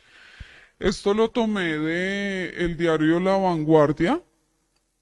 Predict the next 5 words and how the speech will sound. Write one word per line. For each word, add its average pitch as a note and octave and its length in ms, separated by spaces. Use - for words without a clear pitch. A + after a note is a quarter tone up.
eh, D3+ 1080
y - 200
dice, F#3 500
"La C#3+ 180
influencer F3 1120